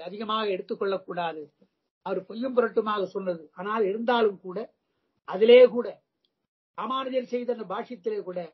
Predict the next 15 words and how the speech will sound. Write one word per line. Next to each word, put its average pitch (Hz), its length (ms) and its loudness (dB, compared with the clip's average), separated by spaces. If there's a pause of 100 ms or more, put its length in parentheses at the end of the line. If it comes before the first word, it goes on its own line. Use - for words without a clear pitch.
(540)
மகா 226 280 -2
உபனிடதம், 226 520 0 (600)
அதர்வ 269 340 0
சிரம் 233 280 -6
போன்ற 202 280 -14
உபனிடதங்களை 202 500 -8
எல்லாம் 202 280 -8
மேற்கோள் 220 420 -4
காட்டி 185 320 -12 (480)
செய்திருக்கிறார் 208 640 -2
என்பதாலும் 160 500 -8 (800)
பிரம்மசூத்திரத்துக்கு 285 840 0
அர்த்தம் 277 360 0
செய்வது 254 340 -4
கஷ்டம், 220 440 -6